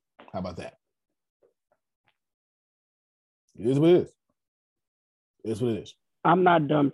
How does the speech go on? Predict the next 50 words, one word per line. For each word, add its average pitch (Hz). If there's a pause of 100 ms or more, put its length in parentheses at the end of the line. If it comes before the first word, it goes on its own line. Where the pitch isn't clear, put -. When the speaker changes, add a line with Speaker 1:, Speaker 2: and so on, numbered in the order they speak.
(160)
Speaker 2:
Antonio. 139
I'm 131
Speaker 1:
I -
know. 151
Speaker 2:
hard-headed. 135 (260)
Speaker 1:
You're 110
hard-headed. 117
All 349
right, -
there 123
you 110
go. - (320)
Uh, 123
you're 120
hard-headed. 120
There 143
you 120
go. 78 (640)
There 120
you 110
go. 82
You're 98
hard-headed. 107
That's, 98
that's 110
much 123
better. - (480)
You're 113
hard-headed. - (1400)
Those 160
are 160
the 160
three 185
areas 156
I 143
want 131
you 123
to 117
do. 101 (200)
Now 127
what 202
you 190
have 143
to 127
do 104 (400)
is 101
I -
want 107
you 117
to 104